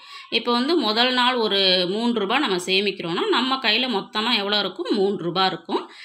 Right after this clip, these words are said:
அடுத்தது ரெண்டாவது நாள் பார்த்தீங்க அப்படின்னா, மூன்று ரூபாய் சேர்த்து ஆறு ரூபாய் நம்ம சேமிப்போம். அப்ப ஆறு ரூபாய் சேமிக்கும்போது நம்மகிட்ட எவ்வளோ இருக்கும் அப்படின்னு பார்த்தீங்கன்னா, சேமிப்புல ஒன்பது ரூபாய் இருக்கும்.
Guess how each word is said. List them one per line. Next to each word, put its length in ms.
அடுத்தது 460
ரெண்டாவது 460
நாள் 200
பார்த்தீங்க 400
அப்படின்னா, 300
மூன்று 320
ரூபாய் 300
சேர்த்து 480
ஆறு 440
ரூபாய் 320
நம்ம 220
சேமிப்போம். 560
அப்ப 240
ஆறு 340
ரூபாய் 300
சேமிக்கும்போது 640
நம்மகிட்ட 400
எவ்வளோ 280
இருக்கும் 440
அப்படின்னு 180
பார்த்தீங்கன்னா, 460
சேமிப்புல 640
ஒன்பது 480
ரூபாய் 220
இருக்கும். 400